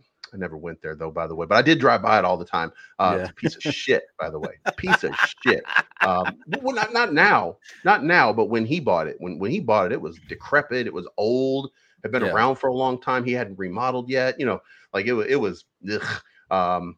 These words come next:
Speaker 1: so when he had bought it, uh, yeah, look, Epstein was a neighbor. So, uh, y'all wanna play stupid games, win stupid prizes, but, you
Speaker 2: Yeah.
Speaker 1: know, we don't believe any of that 'cause that's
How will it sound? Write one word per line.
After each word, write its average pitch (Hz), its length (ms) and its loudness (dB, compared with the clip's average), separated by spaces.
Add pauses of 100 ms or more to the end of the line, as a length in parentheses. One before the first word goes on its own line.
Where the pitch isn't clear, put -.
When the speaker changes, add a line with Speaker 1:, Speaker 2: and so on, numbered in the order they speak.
(140)
Speaker 1:
so 120 200 2
when 110 160 -2
he 175 120 2
had 147 120 -4
bought 98 220 0
it, 90 140 -4 (120)
uh, 87 300 -4 (140)
yeah, 117 220 0
look, 139 240 4 (160)
Epstein 123 360 -2
was 98 100 -6
a 98 60 -6
neighbor. 113 340 -8 (220)
So, 98 560 0 (260)
uh, 85 400 -2
y'all 117 180 0
wanna 123 140 -2
play 113 420 -2 (100)
stupid 110 360 -6
games, 120 460 -2
win 135 220 0
stupid 139 340 -4
prizes, 123 460 0 (280)
but, 113 220 4 (260)
you 95 60 0
Speaker 2:
Yeah. - 20 2
Speaker 1:
know, 92 180 -2 (840)
we 110 120 -2
don't 107 260 0
believe 98 500 -8
any 87 240 -8
of 82 120 -12
that 80 320 -8
'cause 82 180 -16
that's 95 200 -2